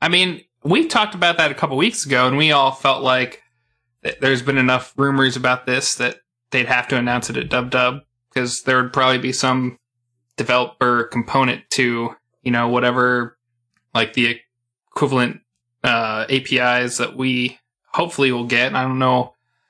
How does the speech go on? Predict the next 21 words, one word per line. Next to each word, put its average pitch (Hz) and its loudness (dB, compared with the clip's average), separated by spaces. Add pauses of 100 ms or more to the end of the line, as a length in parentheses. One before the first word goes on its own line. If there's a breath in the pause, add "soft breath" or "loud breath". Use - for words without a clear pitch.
(180)
if 120 -6
there'll 127 0
be 127 0
any 127 2
more 123 2
generic 127 -2
than 123 -4
the 127 -4
stuff - -4
we 135 -4
currently 131 -2
have 123 0
on 123 -6
I 123 0
O 123 -2
S 151 -2
or, - -6
or 120 -2
what 139 0
we'll 127 -20
get. - -20